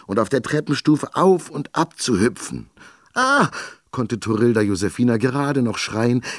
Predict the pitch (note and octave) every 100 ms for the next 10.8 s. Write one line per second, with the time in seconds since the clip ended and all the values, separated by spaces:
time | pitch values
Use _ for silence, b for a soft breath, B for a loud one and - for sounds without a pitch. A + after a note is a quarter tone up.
0 | B B2+ B2+ G#2+ G2+ A2+ G#2+ F#2+ G#2+ -
1 | C#3 B2+ A#2+ A2 F#2+ G#2+ G#2 C#3 E3 C#3+
2 | C3 A2 A2 - - F#2 F2+ - C#3 D#2+
3 | B1+ D2 - - B2+ A2 F#2+ G2 A#2 A2+
4 | C#3 D#3 - A2 A2+ - G#2 G2 - G#2+
5 | A2+ A2 - G2+ - E2 - F#2+ E2 -
6 | F2+ F#2+ - D2+ D2 B1+ A#1+ - - -
7 | - - - - _ _ B B B B
8 | B B B B D2 E2 F2+ - D#2+ D2
9 | C#2 C2 D#2+ - E2+ D#2 B1 C2+ D2 -
10 | A#1+ - - - - - - -